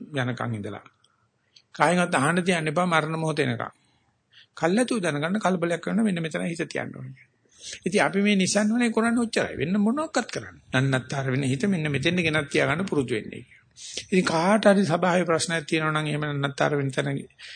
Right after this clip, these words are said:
මෙන්න මෙතන ගෙනත් තියන්න ඕනේ කියන ප්‍රශ්න විසඳිලා නැත්නම් වැඩමුළු අසාර්ථකයි. කාට හරි තේරෙනවා හිත නම් පිට යනවා. හැබැයි මෙන්න මෙතනයි තියන්න ඕන කියලා දන්නවනම් ඉන් එහාට මොකක්වත් අපි විනිශ්චය නැහැ වගේ කියන්නේ.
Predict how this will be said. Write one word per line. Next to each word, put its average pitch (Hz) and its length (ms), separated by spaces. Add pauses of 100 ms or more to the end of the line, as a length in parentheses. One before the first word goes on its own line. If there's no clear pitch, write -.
(120)
මෙන්න 147 260
මෙතන 160 260
ගෙනත් 147 260
තියන්න 139 220
ඕනේ 143 300 (800)
කියන 156 220
ප්‍රශ්න 143 320
විසඳිලා 151 480
නැත්නම් 139 400 (420)
වැඩමුළු 139 400
අසාර්ථකයි. - 800 (160)
කාට 180 300
හරි 233 180
තේරෙනවා 156 340
හිත 180 220
නම් 214 200
පිට 143 200
යනවා. 113 540 (100)
හැබැයි 208 320
මෙන්න 190 220
මෙතනයි 196 360
තියන්න 196 260
ඕන 196 120
කියලා 165 200
දන්නවනම් 180 600 (400)
ඉන් 202 220
එහාට 208 340
මොකක්වත් 220 340 (120)
අපි 208 120
විනිශ්චය 180 340
නැහැ 98 300
වගේ 131 220
කියන්නේ. - 480